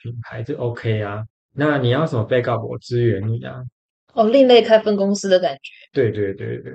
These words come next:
Speaker 2: 哦，
Speaker 1: 我，我相信说，
Speaker 2: 是蛮聪明的耶。
Speaker 1: 在我的角色里面，我除了本业的经验要加强之外，我觉得从另外一些企业的角色和它的营运方式，我觉得都可以学习到蛮多，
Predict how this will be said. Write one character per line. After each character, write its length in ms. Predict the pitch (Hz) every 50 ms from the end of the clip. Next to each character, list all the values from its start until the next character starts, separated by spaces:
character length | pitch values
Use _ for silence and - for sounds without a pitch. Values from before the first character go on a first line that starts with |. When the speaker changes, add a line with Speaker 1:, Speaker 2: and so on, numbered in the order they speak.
| - -
Speaker 2:
哦， 80 | 185 202
Speaker 1:
我， 340 | 208 196 170 - 208 202
我 60 | 208 196
相 160 | - 240 240
信 100 | 247 240
说， 100 | 220 202
Speaker 2:
是 60 | 190
蛮 20 |
聪 220 | 202 202 202 196 196
明 100 | 190 165
的 160 | 151 - - - -
耶。 100 | 92 - _ -
Speaker 1:
在 180 | - 208 180
我 160 | 147 127 117
的 120 | 110 113 113
角 220 | 110 123 107 104 104
色 200 | - 151 143 127
里 180 | 113 104 101
面， 280 | 104 107 113 113 107 104 110
我 140 | 117 113
除 180 | - - 123 120
了 100 | 120 117 117
本 220 | 120 107 95 98 107
业 240 | 117 117 113 107
的 420 | 104 - 101 98 98 101 107 107 113 _ _
经 200 | - 123 117 117
验 80 | 113
要 120 | 113 107 101
加 220 | 98 110 101 104
强 200 | 104 113 113 113 110
之 140 | - 113
外， 100 | 110 104
我 100 | 104 110 113
觉 160 | 135 151 165
得 60 | 170 - _
从 680 | - - 131 123 127 127 127 131 131 131 131 135 143 151 - _ -
另 300 | 175 175 180 165 156 151
外 200 | 151 151 139 131
一 160 | 131 135 131 127
些 720 | 117 - 123 117 113 113 110 110 113 113 117 117 117 117 - _ _ -
企 320 | - - 185 170 143 139
业 200 | 139 135 120 110
的 240 | - 107 98 98 95
角 300 | - - 117 113 104 123 117
色 440 | - - - 123 107 98 104 110 - _ _ _
和 520 | - 139 131 117 110 107 104 104 101 98
它 200 | - - 131 120
的 220 | 113 113 104 104 113
营 80 | 101
运 220 | 110 113 110 110 107
方 200 | - 104 98 104
式， 120 | - - 120
我 60 | 104
觉 120 | 113 160
得 80 | 190 185
都 160 | 185 180 180
可 220 | 180 - 131 113
以 60 | 104 -
学 200 | - - 104 98
习 160 | - 110 101 98
到 180 | 113 110 104
蛮 260 | 98 95 92 92 95 98 95
多， 640 | - 101 98 95 95 95 92 95 95 95 98 98